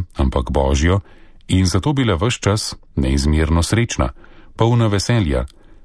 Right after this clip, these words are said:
zaradi česar pa je mogla peti hvalnico Vsemogočnemu za vse, kar ji je storil.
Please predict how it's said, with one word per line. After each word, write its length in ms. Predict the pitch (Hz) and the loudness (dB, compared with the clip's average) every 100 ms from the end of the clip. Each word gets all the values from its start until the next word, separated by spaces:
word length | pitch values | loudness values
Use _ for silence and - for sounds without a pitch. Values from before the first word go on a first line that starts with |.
| - | -4
zaradi 400 | 85 85 73 71 | 0 0 0 -2
česar 460 | - 73 - 120 123 | 0 -2 0 -2 0
pa 120 | 85 | 0
je 160 | 71 64 | 0 2
mogla 380 | 87 87 87 | 2 2 0
peti 300 | - 69 - | 0 -2 -2
hvalnico 680 | 85 71 69 71 80 - 90 | -2 0 2 2 2 2 0
Vsemogočnemu 880 | 78 80 67 67 95 - 110 113 120 - - - | 0 0 0 2 0 0 0 2 0 -4 -20 -6
za 180 | - 113 | -2 0
vse, 360 | 113 82 73 76 | 0 0 0 0
kar 160 | 87 80 | 0 2
ji 80 | |
je 120 | 82 85 | 2 0
storil. 380 | - 69 64 | 0 0 -2